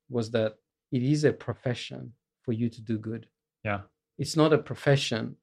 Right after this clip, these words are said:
Speaker 1: that is for you to make money, et cetera. It's that you as a doctor or you as a health professional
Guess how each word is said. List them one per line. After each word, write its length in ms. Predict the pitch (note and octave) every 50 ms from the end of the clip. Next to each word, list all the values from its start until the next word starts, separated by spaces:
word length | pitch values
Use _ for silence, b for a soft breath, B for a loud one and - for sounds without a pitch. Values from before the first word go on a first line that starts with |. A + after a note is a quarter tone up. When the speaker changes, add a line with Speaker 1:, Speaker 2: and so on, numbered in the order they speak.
| _ _ _ -
Speaker 1:
that 280 | A#2 A2+ A2+ B2 C#3+
is 460 | B2+ A#2 A2 G#2+ G#2+ G#2 - - - _ _ _ _ _ _ _ _ _
for 80 | - A#2
you 140 | A2+ B2 A#2+
to 120 | - B2
make 240 | A#2 A2+ G#2+ G#2+ -
money, 1080 | A2+ A2+ B2+ B2+ B2+ B2+ B2 A#2+ A#2+ A#2+ A#2+ A#2+ A#2+ B2 B2 B2+ B2+ C3 C3 C3+ D3 - _ _ _ _ _ -
et 160 | G#2 - -
cetera. 520 | - C3 A#2+ - - C3+ A#2+ A#2+ C3+ C3+ - _ _ _ _ _ _ _
It's 180 | D3+ B2+ - -
that 320 | - A#2+ A#2+ A#2 - - _ _ _ _ _ D#3+ D#3+
you 680 | D#3 B2 A2 A#2+ B2+ D3 D3+ C#3+ A#2+ A#2 A#2+ C3+ D#3 - _ _ -
as 200 | B2 A#2 G#2+ A#2+
a 140 | A#2 A2+ G#2
doctor 440 | G#2 B2 A#2 A2+ - - - A2+ A2+
or 240 | - - A#2+ A#2 A2+
you 300 | A2+ A#2+ C3 C#3 C#3 C#3
as 180 | B2 A2+ A2
a 80 | A#2 G2+
health 280 | A#2 A#2+ A#2 A2+ - _
professional 720 | A#2 - - - A#2 - - - B2 A2+ A#2 B2 B2+